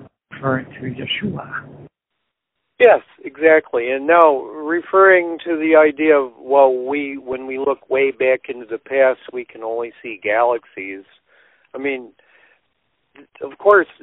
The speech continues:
Speaker 2: you can't see what came before the galaxy because the light is, not only is it still traveling towards us, and we are still expanding,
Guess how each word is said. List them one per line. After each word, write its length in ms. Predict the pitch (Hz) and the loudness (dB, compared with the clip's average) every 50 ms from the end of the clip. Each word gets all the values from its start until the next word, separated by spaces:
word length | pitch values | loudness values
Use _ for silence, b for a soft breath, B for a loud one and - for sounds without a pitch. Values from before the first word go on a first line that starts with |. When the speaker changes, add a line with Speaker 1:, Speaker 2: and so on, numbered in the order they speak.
| _ | _
Speaker 2:
you 160 | _ 151 151 147 | _ -14 -14 -14
can't 360 | - - 196 202 202 180 - _ _ _ _ - | -10 -4 -2 0 0 0 -2 _ _ _ _ -8
see 500 | 185 185 180 165 156 147 143 135 135 _ _ _ _ _ _ _ _ _ _ _ _ _ _ _ _ _ _ _ _ _ | -6 -4 -2 -2 -4 -4 -8 -10 -14 _ _ _ _ _ _ _ _ _ _ _ _ _ _ _ _ _ _ _ _ _
what 300 | 143 147 156 143 - - | 0 2 2 0 0 -2
came 280 | - 175 165 156 151 143 | -2 -2 -2 -2 -4 -6
before 380 | 147 139 - - 156 151 143 | -10 -12 -6 -2 0 0 0
the 120 | 127 131 123 | 0 -4 -4
galaxy 680 | - 147 151 165 175 - - - - - - 127 135 147 | 0 2 4 4 4 4 0 -4 -12 -12 -10 -10 -8 -8
because 520 | 143 151 156 - - - 151 143 131 123 120 _ _ _ _ _ _ _ _ _ _ _ | -8 -8 -10 -8 -4 -2 -2 -2 -2 -6 -14 _ _ _ _ _ _ _ _ _ _ _
the 100 | - 156 | -2 -2
light 400 | 151 143 151 165 185 190 180 156 | 0 2 4 6 6 6 6 2
is, 140 | 147 143 127 - _ _ _ _ _ _ | 0 -6 -10 -12 _ _ _ _ _ _
not 240 | 120 135 143 151 156 | -2 0 2 2 2
only 260 | 151 143 143 139 135 | 2 -2 -2 -4 -6
is 100 | 131 117 113 | -6 -8 -10
it 80 | 110 - _ _ | -16 -20 _ _
still 200 | _ 165 147 131 - - - | _ -4 -4 -4 -6 -8 0
traveling 540 | 147 143 151 156 147 131 139 131 123 117 - _ | 4 6 6 6 4 2 -2 -6 -6 -8 -12 _
towards 340 | - 143 156 170 156 - - | -2 -2 0 0 -2 -4 -4
us, 240 | 117 110 110 113 113 _ _ _ b b b b b b b - | -4 -2 -2 -2 -4 _ _ _ b b b b b b b -14
and 260 | 127 120 117 117 123 | -12 -12 -12 -10 -6
we 180 | 143 156 165 160 | -4 -2 0 0
are 180 | 143 131 117 - - _ | 0 0 -2 -6 -14 _
still 260 | _ 135 131 120 117 117 | _ -4 -4 -2 -2 -4
expanding, 1120 | 113 - - - _ _ - 139 147 160 160 143 117 92 92 90 90 87 92 101 113 123 | -6 -8 -14 -20 _ _ -8 -6 -4 -4 -4 -6 -8 -10 -10 -10 -10 -12 -14 -18 -20 -20